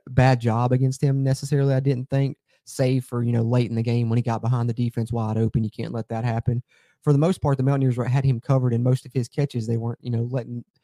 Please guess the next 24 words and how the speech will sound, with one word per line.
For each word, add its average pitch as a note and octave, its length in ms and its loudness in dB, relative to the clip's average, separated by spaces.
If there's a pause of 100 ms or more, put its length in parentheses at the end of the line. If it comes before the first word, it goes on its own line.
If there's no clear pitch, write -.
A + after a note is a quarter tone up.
(180)
turn C#3+ 160 0
into A#2 160 0
big C#3+ 220 2
plays. A#2+ 280 2
It B2 60 -2
was A2+ 140 -4
a B2 60 -12
catch C3+ 320 -2
and B2 80 -2
the A#2+ 40 -2
man's A#2+ 300 0
right A#2+ 160 -2
there A2+ 180 -2
on B2+ 160 2
him. A2+ 160 0 (300)
And A2+ 100 -12
some C3+ 80 0
of C#3 100 4
them B2 120 0
were B2 80 0
even A#2 160 0
contested D#3+ 440 -4
catches. G#2+ 360 -6
And, G#2+ 180 -4